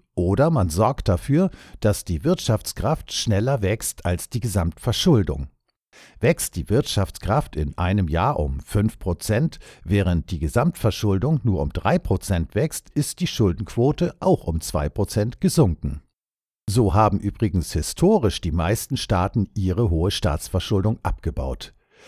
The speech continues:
Die Verschuldung wurde dabei keineswegs in absoluten Zahlen zurückgefahren.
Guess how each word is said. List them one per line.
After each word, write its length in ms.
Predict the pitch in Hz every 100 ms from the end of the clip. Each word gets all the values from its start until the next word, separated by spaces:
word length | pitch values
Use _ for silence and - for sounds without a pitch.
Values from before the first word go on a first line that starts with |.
| - - -
Die 140 | 104
Verschuldung 800 | 95 92 - 165 202 165 87 -
wurde 280 | 101 95 85
dabei 340 | 95 87 82
keineswegs 880 | 78 85 135 160 87 - 135 170 -
in 120 | 78 -
absoluten 640 | 98 - - 85 95 82
Zahlen 440 | - - 82 73 71
zurückgefahren. 840 | - 85 151 - - 71 76 73